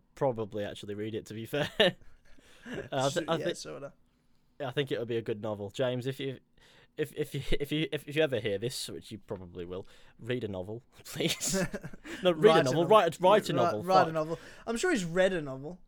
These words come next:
Speaker 1: Uh, I, I don't
Speaker 2: Um,
Speaker 1: know. Ma-, ma-, I don't know. I don't read. Fuck it. Evidently.
Speaker 2: <laughs>
Speaker 1: I confuse read and write, so obviously I don't read. But no, I've, that's all I've been playing through recently is Mass Effect, um, back on that point. Um,
Speaker 2: Yeah. So
Speaker 1: I've
Speaker 2: what's,
Speaker 1: been
Speaker 2: is the video, like,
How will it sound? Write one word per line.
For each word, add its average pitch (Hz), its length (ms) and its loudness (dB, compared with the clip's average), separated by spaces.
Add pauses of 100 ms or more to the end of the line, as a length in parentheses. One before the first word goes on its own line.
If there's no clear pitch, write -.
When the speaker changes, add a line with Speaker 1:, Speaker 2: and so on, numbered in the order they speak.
(300)
Speaker 1:
Uh, 165 140 0
I, - 100 -4
I - 40 0
don't 170 60 -4
Speaker 2:
Um, 160 240 2
Speaker 1:
know. 147 340 4
Ma-, 170 180 0 (120)
ma-, 170 200 -2 (340)
I 175 80 4
don't 170 120 4
know. 131 180 0
I 160 60 8
don't 143 160 2
read. 110 220 -6
Fuck - 320 -12
it. - 160 -6 (580)
Evidently. 120 460 2 (120)
Speaker 2:
<laughs> - 120 -14
Speaker 1:
I 156 80 4
confuse 170 380 4
read 156 260 4
and 123 160 0
write, 120 280 0
so 110 380 0 (140)
obviously 127 400 2
I 101 60 -2
don't 101 260 -4
read. 95 220 -8 (360)
But 131 200 0
no, 139 280 0 (320)
I've, 147 160 2
that's 170 240 6
all 202 120 4
I've 160 60 -4
been 165 120 0
playing 151 280 0
through 143 120 -4
recently 117 400 -4
is 95 140 -6
Mass 107 200 -8
Effect, - 440 -12
um, 90 320 -10 (180)
back 98 240 -12
on 95 100 -10
that 95 200 -16
point. 80 260 -12 (540)
Um, 120 180 0
Speaker 2:
Yeah. 156 220 0 (320)
So - 160 6
Speaker 1:
I've 214 60 6
Speaker 2:
what's, 285 160 6
Speaker 1:
been 269 100 2
Speaker 2:
is 226 80 -2
the 254 80 2
video, 269 420 6
like, 226 320 -2